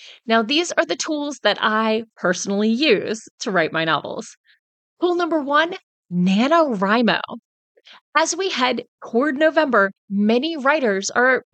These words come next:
getting ready for National Novel Writing Month, otherwise known as nano wrimo. Yes, it's Rimo because it's writing. It's where we pledge to write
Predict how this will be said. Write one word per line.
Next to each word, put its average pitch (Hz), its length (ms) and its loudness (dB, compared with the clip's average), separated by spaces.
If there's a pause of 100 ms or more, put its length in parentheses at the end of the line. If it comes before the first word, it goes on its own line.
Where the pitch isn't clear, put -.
getting 254 320 -2
ready 247 220 0
for 302 240 -2
National 233 680 -2
Novel 269 440 0
Writing 240 500 -2
Month, 285 300 -2 (600)
otherwise 254 540 0
known 220 260 2
as 208 320 0
nano 185 480 0
wrimo. 185 540 -2 (260)
Yes, 180 240 -2
it's 151 140 -8
Rimo 165 680 0
because 175 280 -14
it's 156 140 -14
writing. 156 560 -6 (480)
It's 226 200 0
where 269 180 4
we 285 140 -2
pledge - 600 -6
to 320 100 -6
write 202 300 0